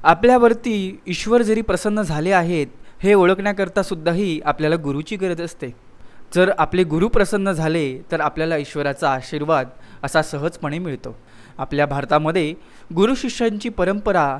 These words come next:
ही फार पूर्वीगतपासून आहे आणि याच गुरुशिष्यांच्या जोड्यासुद्धाही खूप प्रसिद्ध आहेत.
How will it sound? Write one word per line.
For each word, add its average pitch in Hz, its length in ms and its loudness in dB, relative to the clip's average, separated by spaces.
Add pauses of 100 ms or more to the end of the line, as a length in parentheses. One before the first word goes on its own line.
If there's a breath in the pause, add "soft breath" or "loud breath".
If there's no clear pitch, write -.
(220 loud breath)
ही 214 80 -4
फार 196 260 2
पूर्वीगतपासून 156 800 -2
आहे 117 220 -10 (460 loud breath)
आणि 156 400 -4 (260 loud breath)
याच 190 320 4
गुरुशिष्यांच्या 208 800 0
जोड्यासुद्धाही 156 1000 0
खूप 214 160 -4
प्रसिद्ध 202 400 -2
आहेत. 175 220 0